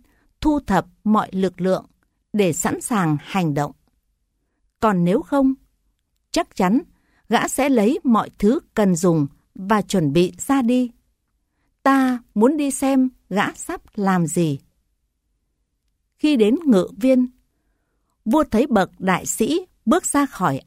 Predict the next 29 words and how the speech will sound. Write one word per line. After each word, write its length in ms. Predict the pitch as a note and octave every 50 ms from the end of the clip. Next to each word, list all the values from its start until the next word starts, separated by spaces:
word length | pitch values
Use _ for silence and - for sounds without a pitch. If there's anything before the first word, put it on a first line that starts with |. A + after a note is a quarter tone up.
| _ -
am 200 | C#4+ C#4 C4 B3+
tranh, 340 | - C4 B3+ B3+ B3 A#3+ A#3 _ _ _ _ _ _ _ _ _
cùng 240 | - B3+ A3+ A3 G#3
mọi 200 | G3+ F#3+ E3+ - _ _ -
vật 180 | - G#3 F3 -
dụng 360 | - - G#3+ F#3+ - - - - _
cần 220 | - G3 F3 D#3 C#3
thiết 300 | - - B3+ E4 F#4+ - _ _ _ _ _ -
đặt 180 | G#3 A3 G#3 - - -
ở 260 | - F3+ D#3+ C#3 A#2+ - _ _ _
cuối 220 | - G3 G#3 C#4 D#4+
lối 260 | D4+ G#3 G3 C4 D4+ C#4+
đi 300 | A#3+ C#4 C#4 C#4 C4+ C4 _ _ _ _ _
trong 280 | - C#4 C4+ C4 B3 B3 - -
am 240 | - B3 A#3+ A3+ A3+
thất, 240 | - A#3 D#4 F4 _ _ _ _ _ _ _ _ _ _ _ _ _ _
sắp 220 | _ - - - -
sửa 340 | - - - G#3 F3 D3 C3+ D3
lên 280 | G#3+ B3+ D4 C#4+ B3
đường. 300 | G3 F#3 E3+ D#3 D3+ C3+ C#3 _ _ _ _ _ _ _ _ _ _ _ _ _ _ _ _ _ _ -
Vua 140 | C#4 D#4+
đảnh 300 | C#4+ G#3 F#3+ E3+ D#3 C#3+
lễ 180 | D3 F#3 A3 F4+ E4+ E4
ngài, 360 | A3+ G3+ F3+ E3+ D3+ D3 - _ _ _ _ _ _
rồi 220 | - - B3 A3+
đứng 240 | F#3+ F#3+ F#3+ A#3+ E4 - -
qua 180 | - D4 D4 C#4+
một 340 | B3 G3+ F#3 E3+ D3+ E3 -
bên 280 | A3+ B3+ C4 B3+ B3